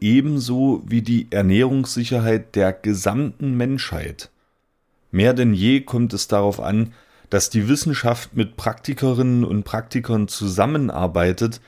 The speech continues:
und Maßnahmen zum Schutz der Ackerböden entwickelt. Die Aufklärung über die Bodenfunktionen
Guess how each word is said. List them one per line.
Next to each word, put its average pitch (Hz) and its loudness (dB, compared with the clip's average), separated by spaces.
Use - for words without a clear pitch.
und 110 0
Maßnahmen 131 2
zum 107 0
Schutz - -2
der - -4
Ackerböden 107 0
entwickelt. 90 -2
Die - -8
Aufklärung 110 0
über 101 0
die 90 -4
Bodenfunktionen 104 0